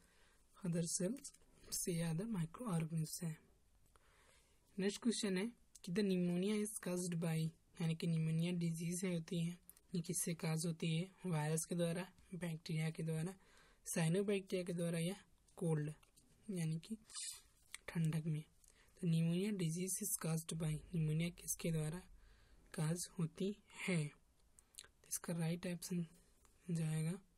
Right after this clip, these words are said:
Right option है इसका bacteria के द्वारा। तो pneumonia disease काज होती है bacteria के द्वारा, और bacteria का नाम क्या है? Diplococcus pneumonia के नाम से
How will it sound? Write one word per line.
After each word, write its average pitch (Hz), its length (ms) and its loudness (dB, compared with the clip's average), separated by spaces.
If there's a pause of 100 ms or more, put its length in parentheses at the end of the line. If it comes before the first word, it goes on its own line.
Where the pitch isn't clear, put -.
(1800)
Right 185 240 -4
option 190 340 -2
है 180 60 2
इसका 202 280 -4 (320)
bacteria 170 720 0
के 165 140 0
द्वारा। 160 320 0 (580)
तो 175 80 0
pneumonia 160 380 2
disease 175 340 -2
काज 165 280 0
होती 170 260 -2
है 170 120 2
bacteria 165 460 0
के 175 140 0
द्वारा, 180 320 0 (380)
और 175 60 0
bacteria 170 500 2
का 175 120 -4
नाम 160 280 2
क्या 165 160 -2
है? 175 160 -2 (260)
Diplococcus 170 1040 0 (540)
pneumonia 156 720 4
के 165 80 0
नाम 151 220 2
से 208 240 -2